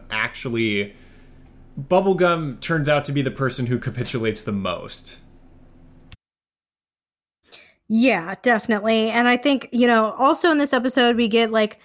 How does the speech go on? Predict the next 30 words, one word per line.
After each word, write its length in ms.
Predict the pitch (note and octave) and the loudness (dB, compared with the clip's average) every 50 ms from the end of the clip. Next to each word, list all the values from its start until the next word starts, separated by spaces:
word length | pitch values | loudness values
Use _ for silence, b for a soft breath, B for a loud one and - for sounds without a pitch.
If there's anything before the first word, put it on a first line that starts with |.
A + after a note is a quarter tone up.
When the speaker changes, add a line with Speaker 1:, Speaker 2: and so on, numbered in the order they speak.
| b _ _ - | b _ _ -2
Speaker 2:
in 180 | G3+ A#3 A#3 | 2 4 4
my 180 | A3 G3 G3 G#3+ | 4 4 4 2
opinion, 800 | A3+ A3 - C4 B3 B3 A#3+ A#3+ A#3+ A#3+ B3 A#3+ A#3+ A3 - G#3+ | 2 2 2 2 2 4 4 4 4 4 4 4 2 0 -2 -2
the 120 | G3 A3 A3 | -2 -2 0
dopest 520 | F#3+ G#3 G3+ G#3 G3+ A3+ A3 G#3+ - - | 2 2 2 2 2 0 0 0 -2 -2
song 640 | - - - G#3 G3 G3+ G#3 G#3+ A3+ A#3 B3 C4 B3+ - - | -2 0 2 2 4 4 4 4 4 2 2 0 -2 -6 -6
in 160 | - A3+ G#3 | -2 0 0
all 280 | F#3+ - F#3+ F#3+ F#3+ G3 | 0 0 0 0 0 2
of 40 | G3 G3+ | 0 0
Adventure 380 | G3+ F#3+ G#3 G#3 G#3+ - A#3 | 0 2 0 0 0 0 -2
Time, 420 | A3+ - C4 C4 C4+ C4+ C#4+ D#4 D#4+ B B B B _ _ _ _ _ | 0 2 2 4 4 4 4 2 0 B B B B _ _ _ _ _
sung 280 | - - A3+ A3 A3 G#3+ | -2 2 2 2 4 4
by 140 | A3 A3 A3 | 4 4 4
Marceline, 640 | G#3+ G#3+ A3 A3 - B3 A#3 A#3+ B3 B3+ C4+ D4 D4+ | 4 4 2 2 2 2 2 2 4 4 4 4 2
I'm 220 | D4 A3 G#3+ G#3 G#3 | 2 0 0 0 0
Just 240 | G3+ G3+ G3+ - | 0 -2 -2 -2
Your 60 | A3 G3+ | -2 0
Problem. 560 | - A3 G#3+ G#3+ G#3+ A#3 B3 C4 C#4+ D#4 D#4+ - B B B B B B B _ _ | 2 2 4 4 4 4 2 2 2 2 0 -4 B B B B B B B _ _
Uh, 680 | - A3 G3+ G3+ G3+ G3 G3 G3 F#3+ F#3+ F#3+ F#3 F#3 - - - | -2 0 2 2 4 2 2 2 2 2 2 2 0 -2 -2 -2
and 560 | - G#3+ G3+ G3 G3 F#3+ F#3+ F#3+ F#3+ F#3+ F#3+ F#3 - - - _ _ _ _ _ _ _ _ _ _ _ - | 0 0 2 2 2 2 2 2 2 0 0 0 -2 -4 -6 _ _ _ _ _ _ _ _ _ _ _ -2
it 260 | A3 A3 A3 - - | -2 -2 0 -2 -4
tur-, 240 | - A#3 C4+ A3+ - | -2 -2 -2 -2 -2
like, 360 | A3+ A3+ A3 G#3 G3+ - - - _ _ - | -2 -2 -2 -2 -2 -6 -12 -20 _ _ -2
I 100 | A#3 B3+ | -2 0
think 460 | B3 D4 D4 C4+ G3+ A3 G#3+ G#3+ G#3 | 2 0 0 0 -2 -4 -6 -6 -4
sort 160 | - D#4+ D#4+ | 0 0 0
of 100 | C#4 A#3+ | 2 2
the 100 | A#3 B3+ B3 | 0 0 0
sweetest 520 | - - - C#4+ D4 C4+ C#4 C4+ - - | -2 0 2 2 4 4 2 0 -2 -4
part 380 | - - G#3+ G#3 G#3 G#3 - | -2 0 2 2 2 0 -2